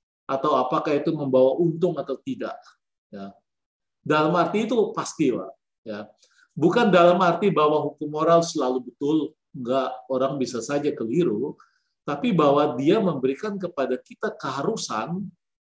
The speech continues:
yang harus kita lakukan terlepas dari kita senang atau tidak senang nih menjalankan itu. Terlepas dari apakah orang-orang merasa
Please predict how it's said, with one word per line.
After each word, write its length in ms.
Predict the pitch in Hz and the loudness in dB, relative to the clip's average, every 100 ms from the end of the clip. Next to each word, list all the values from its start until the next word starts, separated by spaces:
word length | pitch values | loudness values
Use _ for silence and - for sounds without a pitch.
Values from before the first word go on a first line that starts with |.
| _ | _
yang 240 | 147 190 196 | 2 2 2
harus 280 | 165 175 165 | 2 2 0
kita 240 | 202 185 | 0 4
lakukan 720 | 175 - 254 247 - 214 202 196 | 4 4 -2 -8 -4 -2 -2 -6
terlepas 800 | - 269 269 269 - 302 - - | 2 4 6 4 2 2 2 4
dari 600 | 190 196 170 247 226 185 - _ _ _ _ _ _ _ _ - | 6 8 8 6 4 -2 -14 _ _ _ _ _ _ _ _ -8
kita 480 | 175 196 202 - | -2 0 0 -2
senang 400 | - 180 165 202 | -6 -4 -2 0
atau 240 | 180 180 170 | 0 0 -2
tidak 240 | 165 151 | -2 -4
senang 320 | 143 247 240 | -4 -6 -4
nih 240 | 160 101 - 123 | -4 -6 -10 -10
menjalankan 640 | 127 135 131 131 131 127 | -2 0 2 0 -6 -8
itu. 240 | 113 - 98 _ _ _ _ _ _ _ | -10 -14 -18 _ _ _ _ _ _ _
Terlepas 640 | 196 185 175 - 277 240 - | 4 6 4 2 0 0 2
dari 560 | 156 139 208 233 - - _ 165 | 2 4 4 2 -2 -14 _ -10
apakah 320 | 170 202 220 | -8 -6 -2
orang-orang 640 | 202 185 185 190 220 214 | 0 2 0 -2 -4 -4
merasa 480 | 185 190 185 214 196 | -2 -2 -2 -4 -8